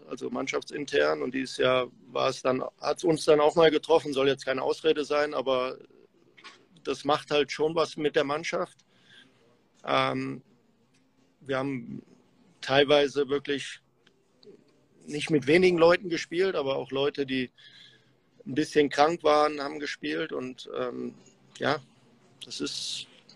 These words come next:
zu uns hat's halt zum falschen Zeitpunkt dann auch erwischt, weil im Januar, ähm, hatten wir einige covid-Fälle, dann nach Olympia auch. Ähm,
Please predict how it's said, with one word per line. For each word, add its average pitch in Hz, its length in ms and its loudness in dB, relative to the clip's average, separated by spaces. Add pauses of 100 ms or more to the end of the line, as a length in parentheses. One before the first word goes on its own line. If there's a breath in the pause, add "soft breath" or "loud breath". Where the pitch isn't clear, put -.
(560)
zu - 340 4
uns 170 240 4
hat's 170 220 6
halt 156 180 6
zum 147 220 0
falschen 151 340 0
Zeitpunkt 151 400 -2
dann 131 140 -2
auch 123 160 -4
erwischt, 123 340 -6
weil 123 140 -2
im 127 100 -6
Januar, 143 600 2 (120)
ähm, 135 420 -4 (920)
hatten 143 220 0
wir 139 120 6
einige 139 460 0 (400)
covid-Fälle, 143 720 2
dann 135 240 -2
nach 131 240 -2
Olympia 143 460 -2
auch. 147 280 0 (240)
Ähm, 127 400 -10